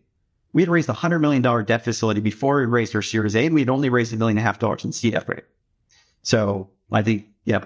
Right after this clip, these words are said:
again, thumbs up on capital markets. We underwrote good credit, which is what gave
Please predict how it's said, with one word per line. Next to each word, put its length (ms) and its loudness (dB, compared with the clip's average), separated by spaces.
again, 240 0
thumbs 280 -2
up 180 0
on 320 0
capital 380 -4
markets. 380 -4
We 80 4
underwrote 480 0
good 180 0
credit, 480 -2
which 180 -2
is 120 -2
what 180 0
gave 420 -2